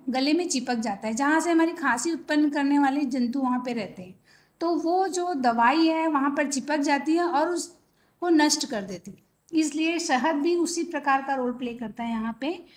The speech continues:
अब मधुमक्खी पालन में आते हैं कि प्राय वनों में पाई जाती है। मधुमक्खियाँ क्या, कहाँ पाई जाती हैं? पृथ्वी, प्राकृतिक रूप से वनों में पाई जाती है।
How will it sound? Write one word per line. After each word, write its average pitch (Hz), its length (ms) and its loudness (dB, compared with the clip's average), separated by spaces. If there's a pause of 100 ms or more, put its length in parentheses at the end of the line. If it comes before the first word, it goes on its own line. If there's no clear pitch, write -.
(1700)
अब 339 220 6
मधुमक्खी 330 560 4
पालन 202 340 -2
में 202 160 -8
आते 175 240 -10
हैं 294 340 -2
कि 320 160 -2
प्राय 320 360 4
वनों 285 340 4
में 349 180 -2
पाई 269 240 2
जाती 240 340 -4
है। 240 100 -6
मधुमक्खियाँ 339 640 0
क्या, 339 160 -6
कहाँ 294 440 -4
पाई 339 220 -4
जाती 330 320 -2
हैं? 349 160 -4
पृथ्वी, - 640 -10
प्राकृतिक 302 680 -2
रूप 320 160 -6
से 359 180 -10
वनों 254 280 0
में 233 100 -4
पाई 208 220 -14
जाती 202 260 -18
है। - 80 -20